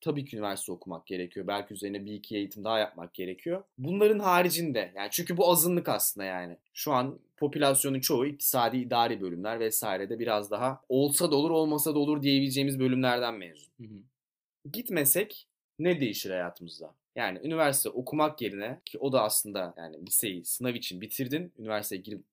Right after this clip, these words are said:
Speaker 1: girmek için. Üniversiteye de işe girmek için, diploma almak için bitiriyorsun. Yani yine bir öğrenme şeyi
Speaker 2: Evet,
Speaker 1: yok orada.
Speaker 2: yine bir şeyin yok. Hani çıktığın zaman bir, yine bir yetin yok. Hiçbir şekilde bir denemiştin, görmüştün yok. Burada abi derken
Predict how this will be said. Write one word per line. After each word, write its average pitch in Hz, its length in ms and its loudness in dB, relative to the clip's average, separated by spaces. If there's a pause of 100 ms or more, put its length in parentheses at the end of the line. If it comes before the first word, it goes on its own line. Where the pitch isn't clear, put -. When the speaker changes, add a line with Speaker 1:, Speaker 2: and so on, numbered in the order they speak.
(120)
Speaker 1:
girmek 101 280 -8
için. 175 300 -10 (540)
Üniversiteye 160 500 2
de 190 100 -2
işe 175 200 2
girmek 147 280 2
için, 170 220 -6
diploma 147 440 2
almak 95 220 -4
için - 180 -12
bitiriyorsun. 85 460 -10
Yani 90 200 -8
yine 113 220 -4
bir 98 180 -6 (340)
öğrenme 104 420 0
şeyi 101 200 -4
Speaker 2:
Evet, 135 140 4
Speaker 1:
yok 107 80 -6
orada. 143 100 0
Speaker 2:
yine 170 160 0
bir 175 60 -4
şeyin 165 220 2
yok. 165 220 0
Hani 123 160 -8
çıktığın - 280 -2
zaman 180 220 4
bir, 170 80 0
yine 185 200 4
bir 147 60 0
yetin 139 300 2
yok. 110 260 -8 (300)
Hiçbir - 220 -4
şekilde 160 420 2
bir 147 100 -4
denemiştin, 151 460 2
görmüştün 139 340 -2
yok. 139 100 -8 (240)
Burada 190 160 6
abi 185 120 2
derken 180 420 4